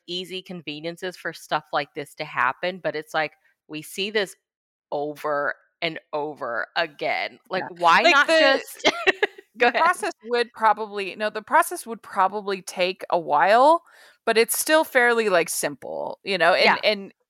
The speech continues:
Speaker 2: like, I just think anyone would be crazy to accept a job over, like, j-, love, you know? Like, <laughs> if it's, like, the love of your life, you're, you're really gonna stay in wherever you're at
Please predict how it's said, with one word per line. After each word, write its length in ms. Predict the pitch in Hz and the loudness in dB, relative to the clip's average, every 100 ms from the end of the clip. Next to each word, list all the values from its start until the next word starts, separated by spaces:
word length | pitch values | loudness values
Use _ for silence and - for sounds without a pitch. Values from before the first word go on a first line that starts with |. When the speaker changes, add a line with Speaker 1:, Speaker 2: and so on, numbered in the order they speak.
| _ _ | _ _
Speaker 2:
like, 320 | 214 214 196 190 _ _ _ | -2 0 -2 -6 _ _ _
I 120 | 202 | -2
just 140 | 233 226 | -2 -6
think 140 | 247 | -4
anyone 360 | 214 208 190 185 | -4 -4 -8 -10
would 80 | 180 | -14
be 120 | 185 | -18
crazy 760 | 175 - 185 196 208 - 175 156 - | -18 -8 -4 -4 -6 -12 -14 -16 -14
to 420 | 185 165 165 160 _ _ _ _ _ _ _ 202 | -10 -10 -10 -14 _ _ _ _ _ _ _ -12
accept 760 | - - 208 202 - - - _ _ _ _ | -10 0 2 2 -2 -16 -18 _ _ _ _
a 60 | 202 | -10
job 640 | 160 - 180 180 160 160 - | -6 2 6 6 4 2 -2
over, 500 | 180 165 165 156 156 | -4 -4 -2 -2 -4
like, 440 | 156 156 156 147 - - _ | -4 -2 -2 -6 -10 -20 _
j-, 120 | - - _ _ _ _ _ - | -20 -20 _ _ _ _ _ -14
love, 440 | 151 120 50 - - - | -10 -8 -10 -18 -20 -6
you 140 | 226 | 2
know? 180 | 190 196 | 4 6
Like, 280 | 190 185 - | 4 2 -4
<laughs> 40 | |
if 120 | 240 - - | -6 -6 0
it's, 400 | 359 - - - 392 | 0 0 -8 0 2
like, 200 | 370 302 | 4 2
the 120 | 339 | 4
love 240 | 277 277 | 4 4
of 180 | 277 240 | 2 0
your 120 | 226 220 | -2 2
life, 420 | 190 208 269 - - | 4 4 2 -4 -2
you're, 280 | 233 254 220 | -2 -2 -4
you're 180 | 220 | -8
really 280 | 233 254 302 | 0 0 2
gonna 220 | 285 262 262 | 0 0 -2
stay 640 | - 214 208 233 240 254 | -2 2 4 4 2 0
in 140 | 226 208 | -2 2
wherever 300 | 196 208 254 | 2 2 -2
you're 220 | 254 240 | 0 2
at 320 | 208 208 220 | 4 4 2